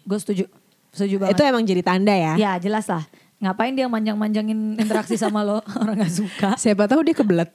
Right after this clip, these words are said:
Speaker 2: sakit perut. <laughs>
Speaker 1: Eh, batasan harinya, ini, ini pengalaman.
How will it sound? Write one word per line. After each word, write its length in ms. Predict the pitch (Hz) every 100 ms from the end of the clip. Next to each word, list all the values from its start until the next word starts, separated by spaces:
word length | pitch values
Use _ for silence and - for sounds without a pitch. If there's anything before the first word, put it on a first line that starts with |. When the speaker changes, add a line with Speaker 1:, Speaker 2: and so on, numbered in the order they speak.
| -
Speaker 2:
sakit 240 | 208 -
perut. 260 | - 185 185
<laughs> 40 | - 339 - 403 - - - - - - 294 311 - - 294 277 254
Speaker 1:
Eh, 360 | 254 269 277 269
batasan 520 | 254 247 269 277 269
harinya, 560 | 269 262 269 285 311 320 -
ini, 240 | 254 294
ini 220 | - 254 302
pengalaman. 680 | - 233 226 220 208 170